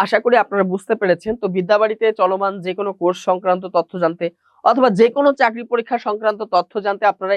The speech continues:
এই যে আমাদের যে হটলাইন নাম্বারটি দেওয়া আছে, জিরো নাইন সিক্স ট্রিপল ফোর ট্রিপল থ্রি ডাবল জিরো, এই হটলাইন নম্বরে আপনারা যোগাযোগ করে যে কোনো চাকরি সংক্রান্ত তথ্য কিন্তু আপনারা জানতে পারেন। এছাড়াও দেখেন, আমাদের যে ওয়েবসাইট আছে বিদ্যাবাড়ি ডট কম, এখান থেকেও আপনারা তথ্য জানতে পারেন বিভিন্ন চাকরি সংক্রান্ত। এখানে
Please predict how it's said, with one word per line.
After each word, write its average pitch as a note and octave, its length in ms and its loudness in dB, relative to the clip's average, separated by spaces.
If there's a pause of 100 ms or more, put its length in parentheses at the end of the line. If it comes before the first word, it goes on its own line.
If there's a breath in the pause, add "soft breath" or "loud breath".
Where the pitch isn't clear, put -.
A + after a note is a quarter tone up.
এই G3 100 -4
যে F#3 100 2
আমাদের F3 200 -8
যে D#3 100 -8
হটলাইন G3+ 340 -2
নাম্বারটি G#3 340 -4
দেওয়া E3+ 180 4
আছে, A3+ 140 -16 (360)
জিরো G3+ 360 4
নাইন F#3+ 220 0
সিক্স G3+ 180 -10 (100)
ট্রিপল G3 360 0
ফোর F#3+ 140 -2 (100)
ট্রিপল F#3 260 -2 (100)
থ্রি G3 100 0 (100)
ডাবল E3+ 280 0
জিরো, F3+ 180 2 (400)
এই G#3 120 6
হটলাইন G#3 400 2
নম্বরে F#3 300 0
আপনারা F3+ 180 -6 (100)
যোগাযোগ E3 340 -6
করে G3 120 -4 (100)
যে G3+ 140 2
কোনো A3+ 200 2
চাকরি F3+ 280 0
সংক্রান্ত E3 280 -4 (120)
তথ্য D3 160 -4 (100)
কিন্তু E3 200 0
আপনারা D#3+ 220 -6 (400)
জানতে F3+ 360 2
পারেন। C#3+ 160 -2 (380)
এছাড়াও B3 420 4
দেখেন, A#3 240 2
আমাদের G#3+ 280 2
যে A3 80 4
ওয়েবসাইট G3 380 0
আছে A3 100 -4 (100)
বিদ্যাবাড়ি G3 420 4
ডট F#3 180 2
কম, F#3+ 180 -4
এখান F3 180 -8
থেকেও G3 200 -4
আপনারা F3+ 280 -4
তথ্য E3 140 -2 (120)
জানতে E3 220 0
পারেন E3 220 -4
বিভিন্ন E3 260 -10
চাকরি E3+ 240 -6
সংক্রান্ত। D#3 320 -8 (400)
এখানে F3+ 180 4